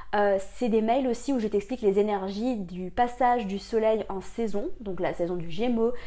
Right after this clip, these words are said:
qui arrive la semaine prochaine, la saison du Cancer qui arrivera un mois après, et cetera. Et c'est aussi des mails où je t'explique certains concepts en astrologie. Euh, donc voilà, il y a beaucoup de contenu dans ces mails. Je prends vraiment le temps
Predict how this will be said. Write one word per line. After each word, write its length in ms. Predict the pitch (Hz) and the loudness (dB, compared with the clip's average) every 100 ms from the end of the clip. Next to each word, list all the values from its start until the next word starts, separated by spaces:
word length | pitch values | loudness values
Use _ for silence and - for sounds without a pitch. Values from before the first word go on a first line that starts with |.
| - - | -2 0
qui 220 | - 226 | 2 4
arrive 300 | 202 220 240 | 4 2 0
la 100 | 196 | -2
semaine 200 | 208 202 | 0 -2
prochaine, 500 | - 269 247 226 226 - - - | -2 0 0 0 -2 -6 -8 -2
la 140 | 196 | -2
saison 240 | 196 185 | 0 -2
du 140 | 185 170 | -2 -2
Cancer 460 | 233 226 202 196 | -2 0 0 0
qui 100 | - | -2
arrivera 380 | 185 180 196 196 | -2 -2 -2 0
un 80 | 190 | -2
mois 200 | 185 185 | -2 -4
après, 300 | 160 - 220 | -4 -4 -4
et 60 | 220 | -4
cetera. 500 | - 190 180 190 262 - - - - | -4 -4 -2 -2 -2 -4 -10 -10 2
Et 100 | 330 | 2
c'est 140 | 330 | 4
aussi 200 | 240 233 | 2 2
des 100 | 240 | 2
mails 400 | 220 202 269 254 - | 2 2 2 0 0
où 160 | 247 285 | 2 2
je 100 | 220 | 2
t'explique 560 | 220 - - 240 - - | -2 -4 -4 -6 -4 -6
certains 520 | - 185 - 220 220 | -4 -4 -2 -4 -4
concepts 500 | - 220 - 196 - - | -8 -6 -4 -4 -6 -8
en 120 | 190 | -6
astrologie. 640 | 190 - 202 - - 269 330 - - - - | -4 -4 -4 -6 -2 0 0 -6 -12 -12 -6
Euh, 500 | 202 185 180 175 - - - - | -2 -2 -2 -6 -10 -12 -14 -8
donc 280 | 185 185 | -6 -2
voilà, 240 | 190 175 175 | 2 4 4
il 60 | |
y 40 | 170 | 0
a 60 | |
beaucoup 360 | 170 214 254 269 | 2 0 0 0
de 120 | 208 | 0
contenu 560 | 202 226 220 - 214 220 | 0 -2 -6 -4 -2 0
dans 140 | 196 | -2
ces 200 | 196 214 | -2 -4
mails. 480 | 196 196 214 226 226 - | 0 2 2 2 -2 -6
Je 180 | 190 | -4
prends 300 | 196 - 202 | -4 -4 -6
vraiment 300 | 196 202 214 | -4 -4 -4
le 120 | 233 190 | -4 -6
temps 460 | - 233 214 214 | -4 -2 0 -2